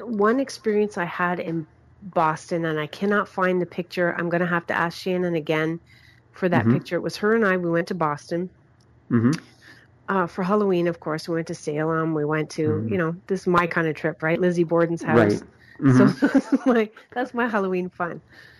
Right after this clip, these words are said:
Speaker 1: So we go to Boston, and we're in the oldest cemetery in Boston. And it's,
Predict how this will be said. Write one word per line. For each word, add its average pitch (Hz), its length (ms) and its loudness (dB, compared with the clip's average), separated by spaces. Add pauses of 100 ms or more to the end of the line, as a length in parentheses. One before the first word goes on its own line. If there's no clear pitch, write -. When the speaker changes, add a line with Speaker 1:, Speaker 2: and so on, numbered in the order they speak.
(200)
Speaker 1:
So 233 160 -2
we 226 140 -2
go 247 140 -2
to 262 100 -2
Boston, 185 540 -6
and 190 120 -4
we're 185 100 -4
in 185 80 -4
the 175 140 -6
oldest 196 400 -4
cemetery 170 520 -4
in 175 100 -4
Boston. 151 520 -8 (540)
And 165 280 -2
it's, - 320 -8